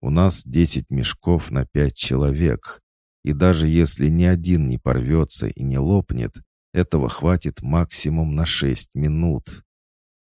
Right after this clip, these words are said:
Пока гертайцы жарко обсуждали, что им делать,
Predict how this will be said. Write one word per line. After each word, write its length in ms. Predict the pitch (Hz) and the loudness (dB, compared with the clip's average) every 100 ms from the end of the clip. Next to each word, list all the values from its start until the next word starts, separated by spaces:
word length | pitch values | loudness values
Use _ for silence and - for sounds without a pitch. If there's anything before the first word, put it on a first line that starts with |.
| _ | _
Пока 260 | 60 - 67 | -4 -2 -2
гертайцы 760 | 62 58 - 71 71 - 50 | -2 -4 -2 0 0 -2 -6
жарко 540 | 50 57 73 69 - 58 | -6 0 0 0 -4 -6
обсуждали, 840 | - - 53 - 71 69 58 50 | -6 -8 -8 -6 -2 -2 -2 -6
что 360 | - - - 67 | -10 -8 -4 -2
им 220 | 55 52 | -2 -8
делать, 600 | 50 78 67 53 - - | -2 -2 0 -4 -10 -16